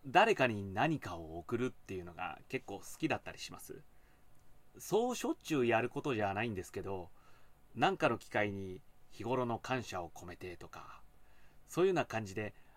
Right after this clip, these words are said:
相手にちょっとしたものをポンって送った時って、なんかこう、自分もすごくあったかくなるっていうか、ほっとするっていうか、なんか救われるような感じがするんですよね。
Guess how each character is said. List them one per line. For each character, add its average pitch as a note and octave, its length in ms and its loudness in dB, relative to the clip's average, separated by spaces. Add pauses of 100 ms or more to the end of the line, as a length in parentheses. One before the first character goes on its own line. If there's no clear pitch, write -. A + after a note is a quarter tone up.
(220)
相 C3+ 200 0
手 D3+ 100 -2
に A#2 160 0
ち - 120 -6
ょ - 20 -6
っ - 40 -8
と F#3+ 120 -4
し - 80 -2
た A#3 100 0
も A#3+ 80 -2
の F#3 120 2
を A2+ 180 -4 (100)
ポ G#3+ 180 0
ン B3+ 60 0
っ - 20 -4
て - 200 0
送 - 300 -6
っ - 20 -18 (100)
た B2+ 220 0
時 - 180 -8
っ - 20 -20
て、 F#2+ 380 -6 (640)
な E3+ 120 0
ん - 20 -8
か E3+ 100 -6
こ C#3 400 2 (360)
う、 - 20 -16
自 C3+ 220 -4
分 A#3+ 200 0
も A#3 380 2 (320)
す - 180 -6
ご G3 140 6
く A2 160 -2
あ A2 40 -2
っ - 140 -8
た D#3 100 -2
か E3 100 0
く C3 100 -4
な G#2+ 100 0
る G#2 60 0
っ F#2+ 40 -8
て - 180 -12
い F#2+ 80 -4
う F#2 40 -8
か、 F2+ 360 -10 (440)
ほ - 200 -6
っ A2+ 100 -4
と C3+ 100 2
す - 140 0
る A#2+ 60 2
っ A#2 40 -2
て - 200 -12
い F2+ 120 -8
う F#2 80 -6
か、 - 360 -16 (1000)
な A2 80 0
ん - 20 -8
か - 120 -10
救 - 300 -2
わ G#3 100 12
れ G3 100 4
る G3 140 4
よ F3+ 140 6
う - 20 4
な A2 100 4
感 G#2 240 -4
じ F#2+ 100 -4
が F#2 240 0
す - 160 -8
る A2+ 60 -2
ん G#2 80 -4
で E2+ 80 -8
す - 100 -12
よ F2+ 120 -8
ね。 G#2 260 -4